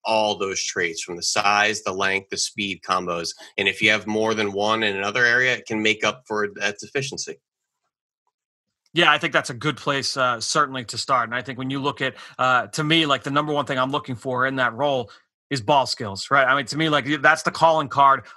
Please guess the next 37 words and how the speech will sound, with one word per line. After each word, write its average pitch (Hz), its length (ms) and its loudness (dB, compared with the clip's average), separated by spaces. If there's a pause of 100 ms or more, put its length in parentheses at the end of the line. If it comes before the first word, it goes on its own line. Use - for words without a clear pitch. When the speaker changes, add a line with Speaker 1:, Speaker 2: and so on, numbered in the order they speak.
Speaker 2:
of 143 180 4
a 139 40 -2
good 123 220 -4
corner, 123 380 -2
is 110 80 -8
the 131 100 -4
ability 139 300 0
to 123 100 -4
turn 151 300 4
and 123 120 -6
find 143 320 4
the 131 60 -6
ball 131 260 4
in 139 220 -6
the 131 180 -2
air. 135 140 4
And 120 80 -2
I - 20 -6
think 127 160 -8
when 127 120 -2
you're 151 120 0
dealing 170 300 -2
with 139 220 -6
press - 380 2
man 170 300 0
corners, 156 540 -4 (240)
right, 139 220 2 (240)
that's 160 260 4
where 170 160 4
you're 165 180 4
in 175 60 0
that 175 160 2
position 147 400 -2
where, 135 100 2
guess 170 220 0
what? 165 160 6
At - 60 -12